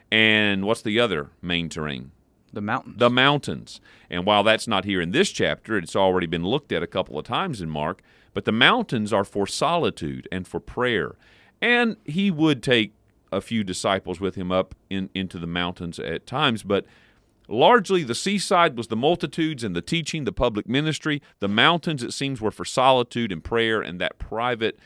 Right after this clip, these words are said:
Speaker 1: uh, walk with the Father. And I just wanna say right off the get-go here, we all need to be engaged in both of those.
Speaker 2: Yes.
Speaker 1: I mean, I'm not, it's not just about being a pastor or a missionary or whatever. All of us,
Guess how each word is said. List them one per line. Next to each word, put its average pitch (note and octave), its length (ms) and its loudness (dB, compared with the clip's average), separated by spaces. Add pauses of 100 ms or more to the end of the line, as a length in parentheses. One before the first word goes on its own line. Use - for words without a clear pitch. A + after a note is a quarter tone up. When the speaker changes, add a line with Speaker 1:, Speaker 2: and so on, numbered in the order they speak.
(340)
Speaker 1:
uh, E2 340 -2
walk F#2+ 480 4
with F#2+ 240 -4
the F2 80 -10
Father. F#2+ 580 4 (420)
And A#2+ 100 2
I F#3 120 6
just A#3 200 -4
wanna C3 140 0
say C3+ 180 2
right C3+ 160 6
off B2+ 160 6
the - 80 -10
get-go A2 300 0
here, G2 160 2
we F3 340 -2
all F3 360 8
need D#3+ 280 -4
to A#2+ 60 -6
be B2 160 -2
engaged A2 440 0
in F2 140 -6
both F#2+ 300 -2
of D#2+ 100 -8
those. G#1+ 380 -12 (160)
Speaker 2:
Yes. - 300 -14 (240)
Speaker 1:
I - 100 -4
mean, G#2 140 2
I'm A#2+ 120 6
not, E3 260 2
it's - 140 -12
not E3+ 140 2
just F3+ 140 -10
about C#3+ 220 4
being B2+ 160 0
a D#3+ 60 -4
pastor B2 560 2
or A#2 160 4
a A#2+ 60 0
missionary G#2+ 960 0
or G2 120 0
whatever. G2+ 420 2 (520)
All G#3+ 340 8
of E2+ 180 2
us, - 240 -10